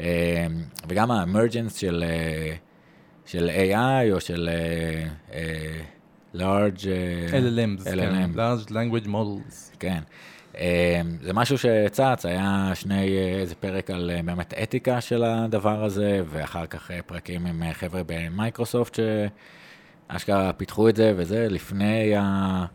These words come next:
Speaker 1: היציאה של ה-chat G P T, ויש פה נקודה קוואזי סינגולרית של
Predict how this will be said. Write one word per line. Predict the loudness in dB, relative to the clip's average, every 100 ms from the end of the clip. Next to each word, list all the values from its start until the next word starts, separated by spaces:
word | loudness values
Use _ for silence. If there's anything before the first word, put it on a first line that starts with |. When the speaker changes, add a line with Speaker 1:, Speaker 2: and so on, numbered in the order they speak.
| -14 -6
Speaker 1:
היציאה | -2 -2 -2 0
של | 0 0
ה-chat | 0 0 0 -2 -4 -4
G | -6
P | -6 -2
T, | 0 0
ויש | -2 -4 -4
פה | 2 4 4 0 -4
נקודה | -4 -2 -2 0 0 0 0 0 -2 -6 -20 -20 -20 -20 -20 _ _ _ _ _ -20 _ -20
קוואזי | 0 4 4 6 4
סינגולרית | 2 -2 4 6 8 6 4 4 2
של | 0 0 0 -2